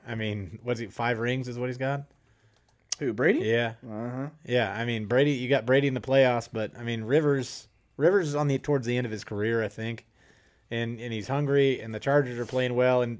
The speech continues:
Speaker 1: and really, I don't think New England's found that, that, that gel,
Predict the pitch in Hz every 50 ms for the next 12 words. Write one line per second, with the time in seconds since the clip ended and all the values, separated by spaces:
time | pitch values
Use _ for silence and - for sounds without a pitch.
0 | - - 127 127 123 139 175 208 196 165 160 170 170 151 156 - 139 139 127 127
1 | 131 127 120 120 135 143 131 110 104 - - 113 113 113 113 107 - - _ _
2 | _ _ _ _ _ _ _ _ _ _ _ - 127 113 110 95 - _ - -
3 | 127 107 113 131 131 - - 110 98 110 123 127 123 117 107 - -